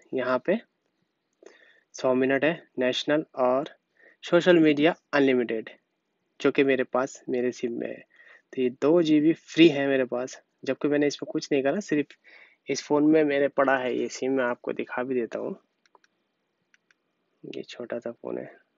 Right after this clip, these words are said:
और इसमें पड़ा है, मैं आपको दिखाता हूँ। आप सोचो यार कि यार झूठ ही बोलता है, तो मैं झूठ नहीं बोल रहा।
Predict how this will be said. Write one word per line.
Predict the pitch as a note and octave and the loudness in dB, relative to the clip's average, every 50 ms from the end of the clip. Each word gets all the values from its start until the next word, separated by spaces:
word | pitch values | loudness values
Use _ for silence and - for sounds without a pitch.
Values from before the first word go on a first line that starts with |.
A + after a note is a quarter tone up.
| _ _ | _ _
और | C#3+ A#2+ A#2+ A2+ A2+ A#2 - - _ - | -14 -12 -10 -10 -12 -14 -16 -18 _ -20
इसमें | A#2+ - - - B2 - - | -18 -14 -12 -12 -12 -6 -4
पड़ा | B2 B2 B2+ | -2 -2 -2
है, | B2+ B2 | -2 -2
मैं | A#2+ A#2 | -4 -4
आपको | A2+ A2+ - - - | -6 -8 -8 -10 -10
दिखाता | - A2+ - A2+ - - - | -10 -10 -12 -14 -14 -12 -12
हूँ। | B1 - - _ _ _ _ _ _ _ _ _ _ _ _ _ _ _ _ _ _ _ _ _ _ _ _ _ _ _ _ _ _ _ _ _ _ _ _ _ _ _ _ _ _ _ _ _ _ _ _ _ | -12 -12 -14 _ _ _ _ _ _ _ _ _ _ _ _ _ _ _ _ _ _ _ _ _ _ _ _ _ _ _ _ _ _ _ _ _ _ _ _ _ _ _ _ _ _ _ _ _ _ _ _ _
आप | - B2+ B2+ - | -6 -6 -6 -6
सोचो | - - B2+ B2 - C3+ | -6 -8 -8 -6 -2 -2
यार | C3 C3 B2+ C3 B2+ B2+ | 0 0 0 0 -2 -4
कि | - - - B2+ | -6 -8 -6 -4
यार | B2 B2 B2 A#2+ A#2+ A#2+ | -4 -2 -2 -2 -4 -6
झूठ | A#2 - B2+ A#2+ C3 | -6 -8 -10 -6 -6
ही | C3 | -6
बोलता | C3 C3 B2 A#2 A#2 A#2 A#2+ | -4 -4 -4 -6 -4 -4 -6
है, | B2 B2 | -6 -6
तो | - B2 | -6 -6
मैं | A#2+ A#2 A2+ | -6 -6 -8
झूठ | A2+ - - C3 C3 | -10 -10 -10 -10 -10
नहीं | - - C3+ B2 | -8 -8 -8 -8
बोल | A#2 A#2 A2+ A#2 | -8 -8 -8 -8
रहा। | C3+ G#3 | -10 -10